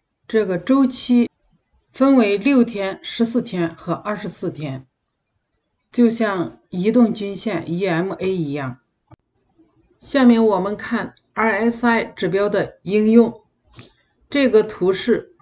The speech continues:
是R S I曲线。应用第一点，一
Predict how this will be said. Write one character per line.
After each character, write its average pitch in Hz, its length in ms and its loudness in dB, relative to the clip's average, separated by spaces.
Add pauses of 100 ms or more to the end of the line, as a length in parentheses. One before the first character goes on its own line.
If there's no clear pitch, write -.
(120)
是 170 520 -4 (320)
R 233 220 4 (120)
S 226 160 -4
I 214 320 -4
曲 - 220 -6
线。 175 360 -6 (1200)
应 240 340 6
用 262 360 2 (420)
第 247 280 8
一 254 40 6
点， 147 440 -2 (120)
一 226 440 4